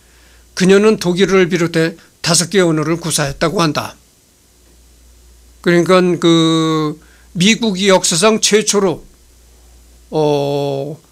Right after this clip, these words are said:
보지도 못하고 듣지도 못하는 병신이 이 레드클리프 대학교에서 최초로, 미국 역사상 최초로 학사학위를 받았다, 이런 얘기입니다.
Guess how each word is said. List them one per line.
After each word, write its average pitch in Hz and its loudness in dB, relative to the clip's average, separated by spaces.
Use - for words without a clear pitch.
보지도 202 2
못하고 202 2
듣지도 190 -2
못하는 180 -2
병신이 175 0
이 147 -4
레드클리프 185 2
대학교에서 175 0
최초로, 208 -2
미국 175 -2
역사상 170 2
최초로 165 -2
학사학위를 190 -2
받았다, 170 -2
이런 165 -4
얘기입니다. 131 -14